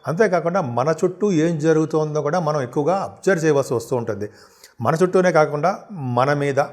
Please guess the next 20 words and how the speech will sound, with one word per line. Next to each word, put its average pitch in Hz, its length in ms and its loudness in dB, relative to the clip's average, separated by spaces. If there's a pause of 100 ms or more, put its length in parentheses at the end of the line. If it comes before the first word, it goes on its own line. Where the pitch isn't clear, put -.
(600)
మన 120 300 2
వాళ్ళ 147 300 6
మీద, 139 240 2
అంటే 151 240 0
మన, 135 200 -2
ఆ, 139 400 -2
తోబుట్టువుల 135 520 4
మీద, 135 140 4
వాళ్ళ 123 260 4
మీద, 123 160 -2
మన 143 220 -2
ఫ్యామిలీ 131 360 2
మీద, 123 200 -2 (580)
అలాగే 160 140 4
మన 139 200 4
స్పౌజెస్ 135 580 2
మీద, 131 160 -2
అంటే 165 200 -2
ఎలాగ 175 420 0
మన 143 340 -4